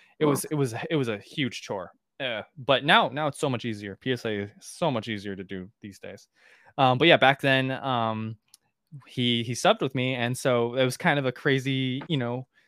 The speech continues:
Speaker 1: small world, full circle moment where I was like, "Hey, um, we actually connect in person now, and I'm buying a card off you and, or a couple cards off of you. And, um, maybe you'll sub with me again in the future." But it was such a cool thing to, like, see that. And he actually had so much excitement in his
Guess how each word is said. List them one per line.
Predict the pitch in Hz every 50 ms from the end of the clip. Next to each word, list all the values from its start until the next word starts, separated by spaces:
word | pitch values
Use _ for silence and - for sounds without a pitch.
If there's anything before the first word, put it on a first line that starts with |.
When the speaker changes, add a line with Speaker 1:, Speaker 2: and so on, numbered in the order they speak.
| _ _
Speaker 1:
small | - - - 165 151 160 151
world, | 147 147 147 151 151 -
full | - 151 151
circle | - - 180 180 - 170 147
moment | 139 135 131 143 147 -
where | 147 147 139
I | 143
was | 147 139 -
like, | 156 - -
"Hey, | - 233 254 165 104 117 _ _ _ - - - _ _ _ -
um, | 135 135 131 127 131 131 127 123 123 131 - - _ _ _
we | 147 165 196
actually | 214 214 - 202 -
connect | 190 170 196 202 -
in | 220 202
person | - 381 403 - - 170 156
now, | 139 147 185 202 - -
and | 135 147 147 147 147 147 143 -
I'm | 151 160 151
buying | 147 147 165 185
a | 220
card | - - 127 123 120
off | 127 135 -
you | 170 175 208 233 226 - _ -
and, | 139 143 - -
or | 151 143
a | 143
couple | - - 151 143 165
cards | - - 139 135 135 147
off | 147 156 - 156
of | 156
you. | 175 180 185 196 202 _ _ _ _ _ _ _ -
And, | 151 151 156 156 151 151 147 147 147 143 135 139 - -
um, | 135 135 131 127 123 120 117 117 117 117 113 117 117 120
maybe | 127 135 147 160
you'll | 165 170
sub | - - 175 160
with | 170 165 -
me | 175 170
again | 170 160 190 196 190 185
in | 180
the | 175
future." | - - 262 277 - - 147 147 160 _ _ _ _ _ _ -
But | 170 165 160 156 -
it | 170
was | 170 160 -
such | 180 - -
a | -
cool | - - 165 156
thing | - 190 196 196 185 170
to, | - - 156 143
like, | 143 139 135 -
see | - - 214 220
that. | 175 147 127 127 117 -
And | 147 147 143 139
he | - - 196 180 170 185
actually | - 143 175 175 - - 156 143 135
had | 135 - 151 139 -
so | - 170
much | 156 151 - -
excitement | 127 - - 165 165 185 180 151 135 131
in | 131 131
his | 123 113 -